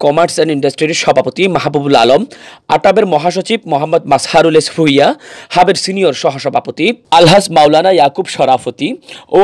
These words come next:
হাবের চট্টগ্রাম জোনের চেয়ারম্যান আলহাজ মোহাম্মদ শাহ আলম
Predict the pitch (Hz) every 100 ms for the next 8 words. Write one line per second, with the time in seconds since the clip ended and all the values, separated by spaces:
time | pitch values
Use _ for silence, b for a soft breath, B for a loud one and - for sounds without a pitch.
0 | 196 190 190 135 - 147 - 156 135 131
1 | 120 131 131 120 - 131 147 190 247 B
2 | B 139 135 147 - 147 156 180 196 -
3 | 151 135 127 143